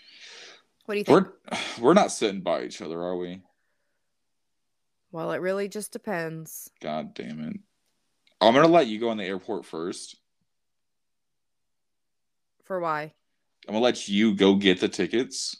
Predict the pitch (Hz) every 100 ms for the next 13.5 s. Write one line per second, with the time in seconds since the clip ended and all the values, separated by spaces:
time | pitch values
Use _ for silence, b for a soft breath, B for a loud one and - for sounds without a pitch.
0 | _ _ _ - 92 87 - - - 110
1 | 131 220 233 254 277 226 254 254 269 269
2 | - 240 247 208 165 190 226 247 240 220
3 | 220 214 214 220 214 220 165 127 - -
4 | 190 208 226 202 196 196 190 175 - 190
5 | 180 170 165 160 165 165 165 160 170 160
6 | 190 _ _ _ _ _ _ _ _ _
7 | _ _ - - - _ _ _ _ _
8 | _ _ _ _ - 151 - _ _ _
9 | - - 120 117 104 101 101 101 95 -
10 | 92 92 92 - 92 85 - 110 113 _
11 | _ _ _ _ _ _ _ _ 220 285
12 | 254 214 - 233 247 262 - - 277 285
13 | 262 175 151 131